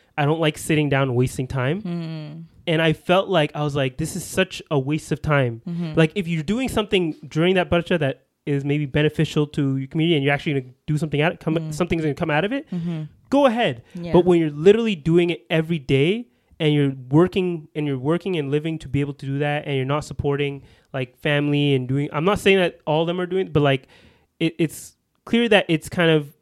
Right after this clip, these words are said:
Speaker 1: become an addiction for the whole country.
Speaker 2: Mm-hmm.
Speaker 1: And it's now a problem where it's affecting the product-, productivity of the country.
Speaker 2: Right.
Speaker 1: And I feel like if you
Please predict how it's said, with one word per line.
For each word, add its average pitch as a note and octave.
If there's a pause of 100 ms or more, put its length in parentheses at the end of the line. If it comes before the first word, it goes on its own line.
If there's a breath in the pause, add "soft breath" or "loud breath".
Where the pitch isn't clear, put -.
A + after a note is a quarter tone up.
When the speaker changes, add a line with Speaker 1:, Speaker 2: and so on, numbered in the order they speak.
(180)
Speaker 1:
become F#3+
an F#3
addiction D#3+
for D3
the C3+
whole D#3
country. G#3+ (160)
Speaker 2:
Mm-hmm. E3 (320)
Speaker 1:
And D3
it's D3+
now D#3
a D3
problem D3+ (100)
where C3
it's C3
affecting D3
the C#3
product-, C#3
productivity D3+
of D3+
the D#3+
country. E3
Speaker 2:
Right. D#3+ (140)
Speaker 1:
And D#3
I D3+
feel F#3
like D#3+
if C#3
you F3